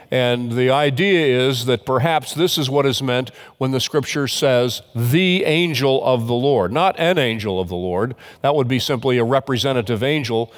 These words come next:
speaking the words of God. But in this case, the angel of the Lord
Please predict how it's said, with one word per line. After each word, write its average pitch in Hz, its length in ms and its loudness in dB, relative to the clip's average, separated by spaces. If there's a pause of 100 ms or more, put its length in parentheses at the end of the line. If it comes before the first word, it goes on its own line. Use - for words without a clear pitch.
(120)
speaking 123 440 -4
the 113 100 2
words 117 280 0
of 104 140 -4
God. 131 340 2
But 113 160 2
in 117 100 0
this 165 180 -2
case, 127 280 0
the 165 280 0
angel 135 380 0
of 117 100 0
the 113 60 -2
Lord 120 420 0